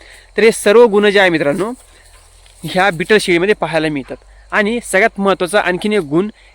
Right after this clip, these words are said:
हिची जी किंमत आहे ती गावरान शेळ्यापेक्षा <clears throat> खूप जास्त असते. आपण डबलने तरी म्हणलं तरीसुद्धा चालेल, अशा प्रकारची किंमत असते.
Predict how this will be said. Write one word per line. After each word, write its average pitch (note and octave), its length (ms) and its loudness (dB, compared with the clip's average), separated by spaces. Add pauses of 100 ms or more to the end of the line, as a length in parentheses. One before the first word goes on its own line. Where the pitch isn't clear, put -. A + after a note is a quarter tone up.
हिची F#3+ 180 -6
जी A#3+ 80 -2 (120)
किंमत G#3+ 320 0
आहे E3+ 280 -2
ती - 400 -8
गावरान F3+ 380 4
शेळ्यापेक्षा F#3+ 640 0 (920)
<clears throat> A3+ 320 4
खूप B3 180 0
जास्त G3 320 2
असते. D#3 340 -2 (1040)
आपण G3 320 0
डबलने A3 380 2
तरी A#3+ 120 4
म्हणलं D#3+ 320 0 (320)
तरीसुद्धा G3 400 0 (300)
चालेल, D#3+ 320 2 (300)
अशा F3+ 140 -2
प्रकारची E3+ 420 -2
किंमत E3+ 340 -4
असते. - 240 -10